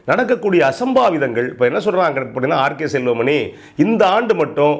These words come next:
நாலு ஸ்டன் நடிகர்கள் இறந்திருக்காங்க அப்படின்னு சொல்லி சொல்றாரு. அப்ப இது துயரமான ஒரு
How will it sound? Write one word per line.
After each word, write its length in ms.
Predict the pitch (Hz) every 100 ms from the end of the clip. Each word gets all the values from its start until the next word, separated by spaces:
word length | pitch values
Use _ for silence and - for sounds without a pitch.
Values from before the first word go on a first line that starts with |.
| -
நாலு 460 | 117 131 220 277 233
ஸ்டன் 300 | - 190 254
நடிகர்கள் 400 | 208 151 131 131 117
இறந்திருக்காங்க 540 | 123 113 92 95 90 92 98 -
அப்படின்னு 320 | 110 135 160
சொல்லி 180 | 117 107 117
சொல்றாரு. 340 | 107 101 98 - - - - - -
அப்ப 440 | 233 226 269 233 285
இது 220 | 185 151
துயரமான 1000 | 226 311 349 339 302 262 285 302 214 170
ஒரு 140 | 160